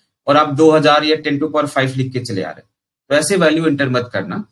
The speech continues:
Enter हमेशा जो है जो दिया जाए instructions उसके हिसाब से enter करके आना। Numericals के लिए ये है। एमएसक्यूज़ में भी शायद negative marking नहीं होती,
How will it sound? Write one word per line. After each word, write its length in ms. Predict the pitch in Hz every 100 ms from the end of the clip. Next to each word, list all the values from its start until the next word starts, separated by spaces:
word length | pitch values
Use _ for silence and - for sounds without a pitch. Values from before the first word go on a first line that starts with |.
| _ _ _
Enter 300 | 139 156 190
हमेशा 360 | 165 151 170 165
जो 160 | 156
है 120 | 175
जो 180 | 185 180
दिया 340 | 151 117 143 185
जाए 180 | 180
instructions 540 | 175 170 160 160 208 202
उसके 220 | 143 -
हिसाब 260 | 139 127 110
से 120 | 139
enter 240 | 113 110
करके 320 | 107 98 - 71
आना। 240 | 69 67 123
Numericals 520 | 135 147 156 175 175
के 100 | 170
लिए 100 | 165
ये 300 | 151 113 120
है। 160 | 123 117 _ _ _ _ _
एमएसक्यूज़ 640 | 139 165 175 - 226 214 185
में 100 | 180
भी 120 | 220
शायद 300 | - 175 160
negative 340 | 160 156 175
marking 340 | 160 147 175 156
नहीं 340 | 117 120 180
होती, 360 | 170 165 190